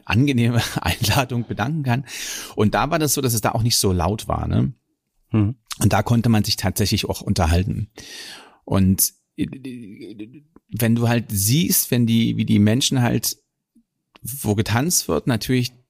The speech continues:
Speaker 1: die stehen zwei Zentimeter auseinander, brüllen und sabbern sich ins Ohr.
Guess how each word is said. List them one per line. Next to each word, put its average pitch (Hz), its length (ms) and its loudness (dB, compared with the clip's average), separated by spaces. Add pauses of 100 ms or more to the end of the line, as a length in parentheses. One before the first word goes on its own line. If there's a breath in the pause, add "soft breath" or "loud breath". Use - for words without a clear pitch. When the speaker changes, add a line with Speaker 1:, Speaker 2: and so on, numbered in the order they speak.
(140)
Speaker 1:
die 107 60 0
stehen 120 280 0
zwei 127 300 -2
Zentimeter 127 640 0
auseinander, 127 480 0 (180)
brüllen 151 640 2
und 110 180 0
sabbern 127 340 0
sich - 220 0
ins 113 240 0
Ohr. 147 380 0